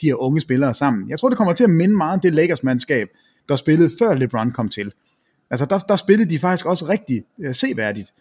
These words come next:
Der var fuld smæk på. De vandt ikke ret mange kampe, men der var smæk på. De var underholdende at se. Og jeg tror, det samme vil man se hos Pelicans. Og så har man lige den der twist af Jrue Holiday, som faktisk er mega god. Altså, jeg, jeg håber, at han kan, kan bringe noget stabilitet til de her unge spillere,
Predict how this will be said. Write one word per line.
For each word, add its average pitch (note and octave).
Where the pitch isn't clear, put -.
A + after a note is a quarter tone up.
Der F#3+
var G3
fuld C#4+
smæk F#3
på. F3
De D3
vandt G#3
ikke D#3
ret C3+
mange B2+
kampe, E3
men C#3
der C#3+
var B2+
smæk G#3+
på. E3+
De C#3
var C3
underholdende D#3+
at A#2+
se. F3
Og D3
jeg C#3+
tror, A3
det D3
samme F3+
vil C#3+
man B2+
se F3
hos B2+
Pelicans. C#3+
Og D#3
så E3+
har F3
man D3+
lige F3
den E3
der D#3
twist F3
af C#3
Jrue C3
Holiday, C3+
som A2
faktisk A#2+
er A#2
mega A2+
god. G#2+
Altså, G#2+
jeg, C3
jeg D3
håber, D#3+
at A2+
han B2+
kan, G#2+
kan -
bringe C3
noget B2
stabilitet A#2+
til B2+
de C3+
her C#3
unge D3
spillere, C3